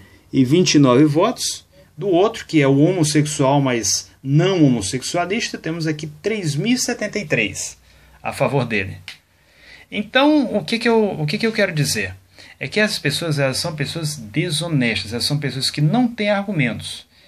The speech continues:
Elas querem, algumas pessoas dizem assim, "Ah, Cristiano, por que que você não debate?" Esse debate aqui é um excelente exemplo do que acontece quando alguém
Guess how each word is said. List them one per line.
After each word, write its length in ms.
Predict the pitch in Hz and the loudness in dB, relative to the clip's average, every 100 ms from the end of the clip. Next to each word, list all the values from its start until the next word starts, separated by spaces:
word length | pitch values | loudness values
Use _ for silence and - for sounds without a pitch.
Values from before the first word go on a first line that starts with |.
| _ _ | _ _
Elas 320 | 127 139 - | -4 -4 -2
querem, 400 | 151 143 139 127 - - - | 0 2 0 -2 -8 -20 -6
algumas 300 | - 240 240 | -2 0 0
pessoas 320 | 226 - 190 | 0 0 0
dizem 280 | 196 - 202 | -2 -4 0
assim, 60 | |
"Ah, 120 | 233 165 | 0 2
Cristiano, 340 | 147 143 143 | 0 -2 -2
por 60 | 208 | -4
que 80 | |
que 100 | 214 | -4
você 140 | 214 214 | -4 -2
não 120 | 208 | -2
debate?" 720 | 196 160 151 117 95 - - _ _ _ _ | 0 2 4 2 0 -6 -8 _ _ _ _
Esse 280 | 214 233 233 | -6 -4 -2
debate 400 | 196 151 143 123 | 0 2 2 0
aqui 160 | 110 180 | -6 -6
é 40 | |
um 100 | 165 | -6
excelente 460 | 165 180 160 180 202 | -6 -4 -6 -4 -4
exemplo 500 | 190 139 131 147 151 | -2 0 0 0 -2
do 80 | 151 | 0
que 80 | 151 | 0
acontece 540 | 147 139 - 123 - | 0 -2 -2 -6 -6
quando 180 | 139 127 | -4 -2
alguém 500 | 110 101 113 147 | -4 -4 -2 -2